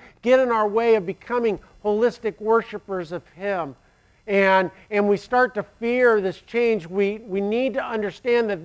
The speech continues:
God has not given us a spirit of fear.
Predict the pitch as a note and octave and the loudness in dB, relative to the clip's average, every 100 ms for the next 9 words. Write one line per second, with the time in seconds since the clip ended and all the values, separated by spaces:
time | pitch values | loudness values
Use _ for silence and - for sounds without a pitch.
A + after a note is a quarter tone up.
0 | G#3+ _ _ _ _ C#4+ B3 C4 A#3 G3+ | -16 _ _ _ _ 0 4 4 2 2
1 | G#3+ D#3 G3+ C4 C4 G#3 E3+ - F#3 - | 0 -2 -2 0 2 0 -4 -8 -16 -16
2 | - F#3 E3+ D#3 C3+ _ D3 A#2 | -14 -10 -6 -6 -10 _ -18 -18